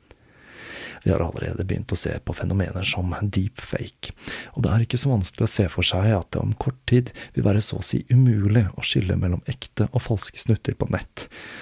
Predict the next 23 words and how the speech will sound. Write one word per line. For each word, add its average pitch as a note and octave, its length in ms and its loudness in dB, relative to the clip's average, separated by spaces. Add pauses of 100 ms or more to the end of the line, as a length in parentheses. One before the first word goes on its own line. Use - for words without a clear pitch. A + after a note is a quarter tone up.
(220)
og G2+ 140 0
det E2 80 0
er G2+ 80 -6 (100)
da A2+ 300 4 (180)
plattformer E2+ 640 0
som F2+ 240 0 (240)
TikTok - 460 -2 (180)
virkelig A#2+ 720 2 (160)
begynner E2 320 2
å E2 80 0
bli - 160 -2
skumle. - 380 0 (720)
Det - 1120 -6
er - 80 4
derimot A2 420 4
en A#2 160 6
ting A2 240 4
jeg F2+ 240 0
ikke - 380 -2
er D#2 100 -8
spesielt - 480 0
redd - 160 -4
for, - 160 -10